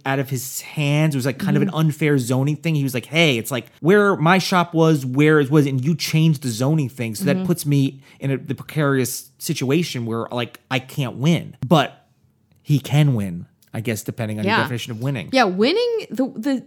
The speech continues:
Speaker 2: concept of winning is very malleable in this story.
Speaker 1: Former judge's widow's home.
Speaker 2: A former judge's widow.
Speaker 1: Yeah.
Speaker 2: Oof.
Speaker 1: So any, I
Speaker 2: Hasn't
Speaker 1: think
Speaker 2: she
Speaker 1: he's
Speaker 2: been
Speaker 1: probably
Speaker 2: through
Speaker 1: like,
Speaker 2: enough?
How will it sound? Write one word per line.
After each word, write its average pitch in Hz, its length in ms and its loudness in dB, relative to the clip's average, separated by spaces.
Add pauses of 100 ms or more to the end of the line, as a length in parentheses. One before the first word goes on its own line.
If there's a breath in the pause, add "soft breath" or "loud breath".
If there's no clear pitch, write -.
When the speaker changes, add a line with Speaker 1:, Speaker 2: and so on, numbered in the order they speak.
Speaker 2:
concept 330 460 -4
of 226 100 -2
winning 175 380 0
is 147 180 -6
very 160 240 -4
malleable 143 580 -6
in 87 80 -10
this 85 120 -12
story. 80 460 -12 (100)
Speaker 1:
Former 220 280 2
judge's 160 380 2
widow's 127 440 6
home. 90 300 -12 (520)
Speaker 2:
A 185 60 -12
former 247 440 -2
judge's 196 400 -4
widow. 170 500 -8 (140)
Speaker 1:
Yeah. 123 320 -2 (520)
Speaker 2:
Oof. 208 500 -12 (160)
Speaker 1:
So - 180 -6
any, 226 160 6 (200)
I 185 60 2
Speaker 2:
Hasn't 185 100 4
Speaker 1:
think 240 120 0
Speaker 2:
she 254 60 6
Speaker 1:
he's - 60 8
Speaker 2:
been 302 60 2
Speaker 1:
probably 214 160 6
Speaker 2:
through 190 80 8
Speaker 1:
like, 175 40 4
Speaker 2:
enough? 190 400 0